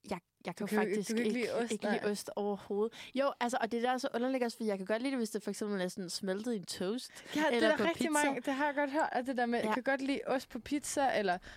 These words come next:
Speaker 2: ost i toast, eller
Speaker 1: Ja.
Speaker 2: whatever,
Speaker 1: Vi
Speaker 2: men
Speaker 1: er sådan
Speaker 2: sådan, men
Speaker 1: two-faced kind of people.
Speaker 2: Men sådan kvalitetsost, det er ikke dig.
Speaker 1: Jeg, jeg, jeg ved det ikke.
Speaker 2: Altså,
Speaker 1: Jeg kan, altså.
Speaker 2: Uh, altså, jeg elsker, altså, jeg kan godt finde på, hvis jeg laver sådan en snack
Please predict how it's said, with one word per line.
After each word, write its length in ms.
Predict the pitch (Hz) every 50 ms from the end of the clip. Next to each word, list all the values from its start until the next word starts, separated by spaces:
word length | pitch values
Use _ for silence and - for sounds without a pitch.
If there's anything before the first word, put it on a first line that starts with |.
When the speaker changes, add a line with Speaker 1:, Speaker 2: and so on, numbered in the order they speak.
| - - -
Speaker 2:
ost 220 | 220 220 - -
i 40 | 240
toast, 640 | 208 - - - 247 247 262 262 269 247 - - -
eller 240 | 214 208 190 180 196
Speaker 1:
Ja. 60 | 196 185 - - - _ _
Speaker 2:
whatever, 420 | 226 240 247 226 226 220 226 233 220
Speaker 1:
Vi 60 | 240
Speaker 2:
men 80 | 233 220
Speaker 1:
er 60 | 220
sådan 240 | 208 220 220 208 214 -
Speaker 2:
sådan, 180 | - 226 220
men 80 | 226 214
Speaker 1:
two-faced 320 | - - 226 208 190 - - -
kind 260 | - 202 180 175 175
of 120 | 175 175
people. 580 | 185 175 - 214 196 170 175 175 190 185 208 226
Speaker 2:
Men 80 | 220 208 -
sådan 180 | - 240 226 214
kvalitetsost, 920 | 208 208 233 220 208 214 208 - 302 320 285 240 - 233 214 226 - -
det 60 | - 277
er 40 |
ikke 160 | 254 254 226 226
dig. 200 | 220 220 240 208 - - - - - - - - - - - - - - - - - - _ -
Speaker 1:
Jeg, 100 | 190 - - - - 208
jeg, 260 | 180 - - 196 185 - -
jeg 80 | 190 170
ved 80 | 160 139
det 80 | 247
ikke. 120 | - - -
Speaker 2:
Altså, 140 | 190 - 185 -
Speaker 1:
Jeg 60 | -
kan, 100 | - 175 - - - -
altså. 220 | 180 160 - 165 160 - - -
Speaker 2:
Uh, 440 | 370 440 427 370 285 233 196 170 190 - -
altså, 320 | 185 202 196 180 185 180 180
jeg 240 | 175 180 185 185 - - _ _ _ -
elsker, 560 | 254 262 262 262 269 - - - 202 190 175
altså, 220 | - - 190 196
jeg 100 | 202 226
kan 120 | 240 247 202
godt 160 | 202 202 202
finde 140 | - 208 190
på, 200 | 214 202 185 -
hvis 140 | - 180 196
jeg 80 | 202 190
laver 180 | 190 196 208
sådan 160 | 220 - 202 180
en 80 | 170
snack 320 | 170 - - 202 190 202